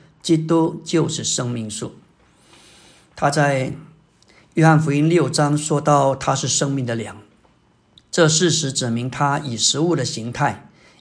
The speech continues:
要做生命树领导我们。因此，这位基督乃是神的具体化身，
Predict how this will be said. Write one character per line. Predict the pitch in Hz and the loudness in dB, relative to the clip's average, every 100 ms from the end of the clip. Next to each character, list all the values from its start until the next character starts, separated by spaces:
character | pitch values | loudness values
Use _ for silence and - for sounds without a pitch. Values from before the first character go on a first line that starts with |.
| - | -2
要 | 151 139 | 0 0
做 | 151 156 | 2 0
生 | - - 175 | 2 0 0
命 | 175 165 | 2 2
树 | 151 170 135 | 2 0 -2
领 | 117 | -4
导 | 131 135 | -4 -4
我 | 113 101 | -4 -8
们。 | 107 - _ - | -14 -20 _ -4
因 | 151 156 | 2 4
此， | - - - - - _ - | 2 -4 -12 -20 -20 _ -6
这 | 165 | 0
位 | 147 135 | 0 2
基 | 156 | 2
督 | 160 170 160 160 - | 2 2 0 -4 -8
乃 | 123 113 | -6 -4
是 | - | -2
神 | 120 120 | -2 -4
的 | 123 | -4
具 | 156 | -4
体 | 139 117 | -4 -4
化 | - 139 | -4 -2
身， | 123 143 139 | -2 -4 -6